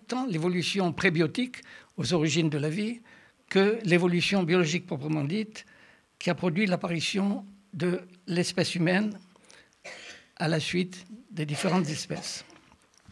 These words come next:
Les propriétés des êtres vivants, c'est-à-dire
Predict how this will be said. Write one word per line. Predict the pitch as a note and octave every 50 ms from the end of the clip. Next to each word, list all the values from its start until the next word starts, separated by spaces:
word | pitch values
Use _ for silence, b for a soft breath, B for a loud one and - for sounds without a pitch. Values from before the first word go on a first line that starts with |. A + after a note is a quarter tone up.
| - - - - - - - b b b b b b b b b b b b b b b b - - - - - - - - - - - - - - _ - - - _ _ _ _ _ _ - - - - _ _ - _ _ _ -
Les | - D3+ D#3
propriétés | - A3+ G#3+ - G#3+ G3+ F#3+ F3+ F#3+ - G3 F#3 F3+ E3+
des | F#3 D3 E3+ C#3+ D3
êtres | D#3 - - D#3
vivants, | C3 D3+ F3 F3 A#3 C4+ C4+ C4+ -
c'est-à-dire | - F#3 E3 - E3+ C3+ E3 E3+ E3+ D#3+ D3+ -